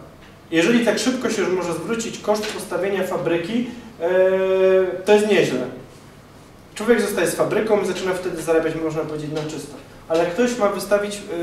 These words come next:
e, pieniądze, postawić fabrykę, która będzie mu się siedem, dziesięć lat zwracała, to o czym on myśli? Jakie prawo w moim kraju będzie za pięć lat? Jakie podatki ja w moim kraju będę płacił za pięć lat?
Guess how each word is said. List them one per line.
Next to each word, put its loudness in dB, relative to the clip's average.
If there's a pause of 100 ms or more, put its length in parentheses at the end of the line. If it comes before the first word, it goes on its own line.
e, -6
pieniądze, -2
postawić -4
fabrykę, -4 (340)
która 2
będzie 0
mu -2
się -8
siedem, -4
dziesięć -6
lat -4
zwracała, -2 (220)
to 0
o 0
czym -2
on 0
myśli? -4 (380)
Jakie -2
prawo -2
w -6
moim -2
kraju -4
będzie -4
za -6
pięć -8
lat? -6 (480)
Jakie 0
podatki 2
ja 4
w -2
moim -2
kraju 2
będę 0
płacił -4
za -4
pięć -8
lat? 0